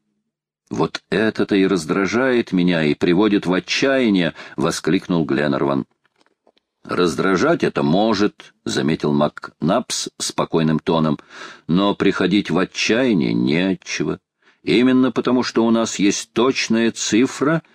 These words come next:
мы должны следовать ей до конца». «Что вы хотите сказать?» — спросил Гленнерван. «И что, по-вашему, можно ещё сделать?»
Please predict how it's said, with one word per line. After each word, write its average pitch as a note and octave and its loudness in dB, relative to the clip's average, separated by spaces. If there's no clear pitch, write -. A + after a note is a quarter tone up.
мы E2+ 0
должны D2+ 0
следовать A#2+ 0
ей A2 2
до F#2 -2
конца». C#2 -4
«Что - -2
вы C#2+ 0
хотите - -4
сказать?» — - -4
спросил - -4
Гленнерван. C2+ -2
«И F#2 2
что, A#2 0
по-вашему, A2 2
можно G2 2
ещё G2+ 2
сделать?» F#2+ 0